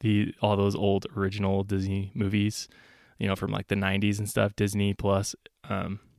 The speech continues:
is awesome, by the way. <laughs> I've been watching it with my son over this coronavirus quarantine time, and it's been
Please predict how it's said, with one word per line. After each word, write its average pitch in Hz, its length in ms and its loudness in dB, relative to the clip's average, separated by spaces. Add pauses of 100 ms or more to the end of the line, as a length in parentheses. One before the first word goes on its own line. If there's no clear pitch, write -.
is 107 120 -2
awesome, 113 400 -4
by 113 140 -4
the 107 80 -2
way. 123 120 4
<laughs> 110 280 2
I've - 560 -6
been 113 100 6
watching 110 260 8
it 104 40 6
with 104 140 2
my 104 120 4
son 107 500 4
over 101 180 2
this 98 220 0
coronavirus 95 640 0
quarantine 98 540 0
time, 101 320 0 (460)
and 98 280 0
it's - 180 -6
been - 220 -4